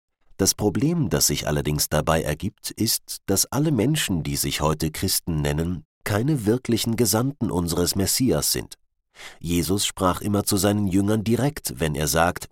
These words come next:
"Ihr werdet Zeugen sein" oder "Gehet daher hin" und,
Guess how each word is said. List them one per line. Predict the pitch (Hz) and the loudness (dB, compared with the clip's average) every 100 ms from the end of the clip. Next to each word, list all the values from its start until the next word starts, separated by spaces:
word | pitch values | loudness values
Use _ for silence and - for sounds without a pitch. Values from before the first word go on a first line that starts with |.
| _ - | _ -4
"Ihr | 104 98 | -2 2
werdet | 113 131 - | 2 0 0
Zeugen | - 139 139 90 | 2 2 2 0
sein" | 73 71 64 - | 0 -2 -4 -6
oder | 76 80 82 - _ _ - | -2 0 0 -4 _ _ -2
"Gehet | 95 117 123 - | 2 2 0 0
daher | 107 104 107 | 0 2 0
hin" | 104 151 98 - | 2 2 2 -2
und, | 76 69 - | -4 -4 -8